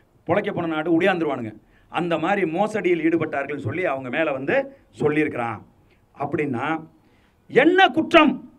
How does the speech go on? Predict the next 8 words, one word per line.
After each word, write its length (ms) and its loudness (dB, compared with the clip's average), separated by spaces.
என்ன 340 4
பயங்கரவாத 640 8
செயல் 280 6
செஞ்சான்னு 420 4
சொல்லப்பட்டான் 520 2
இவங்க 180 -2
மேல 200 6
எல்லாம்? 420 4